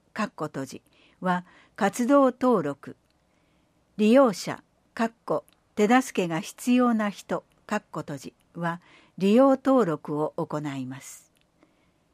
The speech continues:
その後、助け合い活動団体を通じて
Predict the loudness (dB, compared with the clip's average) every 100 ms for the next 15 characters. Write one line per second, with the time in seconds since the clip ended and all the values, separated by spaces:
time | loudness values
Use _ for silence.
0 | _ -4 2 6 6 4 -2 -4 _ _
1 | -4 -4 0 2 4 4 2 -2 0 2
2 | 4 4 2 0 -2 -4 -4 -6 -8 -8
3 | -6 -8 -8 -6 -8